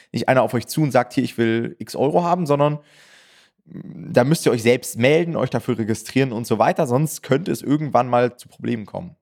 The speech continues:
Ja, ich bin darauf aufmerksam geworden, weil jemand bei mir im Umfeld eine riesengroße Nachzahlung hatte. Ich glaub,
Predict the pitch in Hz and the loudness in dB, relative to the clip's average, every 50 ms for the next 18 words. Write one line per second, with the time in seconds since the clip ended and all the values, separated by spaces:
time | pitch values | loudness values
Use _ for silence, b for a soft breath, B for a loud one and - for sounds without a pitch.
0 | _ - 87 92 95 110 - - 143 143 143 127 135 - - 135 143 - 160 156 | _ -10 -6 -6 -6 -4 -2 0 4 4 4 4 2 0 0 -2 -2 -2 -4 -4
1 | - 151 139 131 123 120 131 135 127 117 117 113 117 127 123 127 127 - 120 113 | -4 -4 -4 -2 0 2 0 2 2 0 0 0 0 0 0 0 0 -2 -2 -2
2 | 127 156 160 139 - - 185 - 107 - - 98 101 117 156 - _ b b b | 0 -2 -2 -2 -4 -4 -4 -4 -2 -2 -2 0 0 0 -2 -6 _ b b b
3 | b b b b b b b b 120 120 117 117 113 110 147 180 185 180 143 147 | b b b b b b b b -2 2 2 2 4 4 4 4 4 4 4 2
4 | 151 151 - 127 120 120 139 - - - 107 101 95 92 95 95 - 85 85 - | 2 2 2 2 4 2 2 0 0 -2 -2 -2 -2 -6 -8 -8 -8 -10 -8 -6
5 | 101 92 _ | -8 -8 _